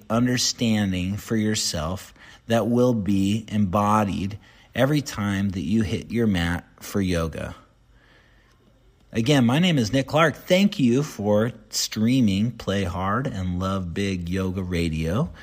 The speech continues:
I'm super excited to break down the eleven series within the Journey into Power sequence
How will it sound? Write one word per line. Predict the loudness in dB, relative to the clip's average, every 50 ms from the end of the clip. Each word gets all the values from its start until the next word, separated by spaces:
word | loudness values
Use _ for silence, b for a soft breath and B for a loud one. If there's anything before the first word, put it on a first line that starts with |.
| B B B B B B B B B
I'm | -8 -4
super | -2 -2 0 2 2 2 2 2 2 0
excited | 0 0 -2 0 0 0 0 0 -2 -2 -2 -2 -2 -4 -6
to | -6 -4 -2 -2 -2 -2
break | -4 -2 -2 0 0 0 -2 -2
down | -2 -2 0 0 0 0
the | 0 0
eleven | -2 -2 -2 -2 -2 -2 -2 -4 -2
series | -2 -2 -4 -4 -2 -2 0 0 2 2 2 2 2 2 2 0 0 -2 -6 -8 b b b b b
within | 0 0 0 0 -4 -2 0 2 2 4 4 4
the | 4 2
Journey | 0 -2 -2 0 0 0 2 0
into | 0 -2 -4
Power | -6 -6 -4 -4 -2 -4 -4 -4
sequence | -4 -2 -2 -2 -4 -2 -2 -2 -2 -2 -2 -4 -8